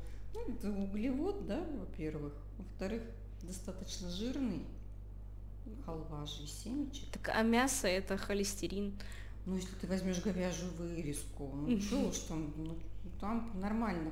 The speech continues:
Speaker 1: холестерины содержатся. Ну, содержатся, конечно, но в пределах разумного. Я думаю, гораздо меньше, чем в халве. Еще из
Speaker 2: <laughs>
Speaker 1: кунжутных семечек, ты представляешь?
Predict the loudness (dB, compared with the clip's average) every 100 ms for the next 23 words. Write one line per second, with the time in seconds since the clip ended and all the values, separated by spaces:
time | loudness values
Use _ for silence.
0 | -2 -2 0 0 2 2 2 -2 -4 -4
1 | -2 -4 -4 -6 -6 -6 -6 -6 -6 -2
2 | 0 2 2 2 0 -2 -2 0 -2 0
3 | -2 -2 -4 -4 -2 -2 0 0 0 0
4 | 0 0 0 0 0 2 4 4 6 6
5 | 4 4 4 4 2 0 -2 -2 -4 -2
6 | -2 0 -2 -2 -2 0 2 2 6 10
7 | 12 12 10 8 8 6 6 6 4 2
8 | 4 4 2 -2 -4 -6 -6 -6 -2 2
9 | 4 4 2